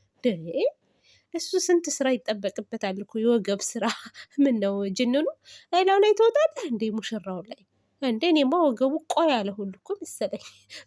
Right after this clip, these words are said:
በዛ ላይ እኮ አንተ <clears throat> እነሱ እንዴት ይችሉሃል? አንተ እኮ ወፍራም ነክ፣ ወፍራም ነክ እንዴ። አስብ እንጂ ጅንኑ ምን ነው? <laughs> ወይኔ እናቴ።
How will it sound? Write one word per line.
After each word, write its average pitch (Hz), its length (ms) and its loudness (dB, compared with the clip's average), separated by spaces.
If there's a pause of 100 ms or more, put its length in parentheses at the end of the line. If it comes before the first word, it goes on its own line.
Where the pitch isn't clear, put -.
(100)
በዛ 233 340 0
ላይ 277 140 -2
እኮ 349 200 -4
አንተ 285 220 -2 (320)
<clears throat> 247 280 -4 (300)
እነሱ 262 260 0
እንዴት 226 280 -4
ይችሉሃል? 180 500 -14 (340)
አንተ 180 140 -16
እኮ 220 200 -6
ወፍራም 427 380 -2
ነክ፣ 196 300 -6 (920)
ወፍራም 233 380 -4
ነክ 311 340 -2 (680)
እንዴ። 180 340 -4 (1040)
አስብ 214 400 -4
እንጂ 202 220 -4
ጅንኑ 220 380 -4 (140)
ምን 226 200 -2
ነው? 202 160 -6 (480)
<laughs> - 1600 -4 (1400)
ወይኔ 330 380 4
እናቴ። 247 440 -4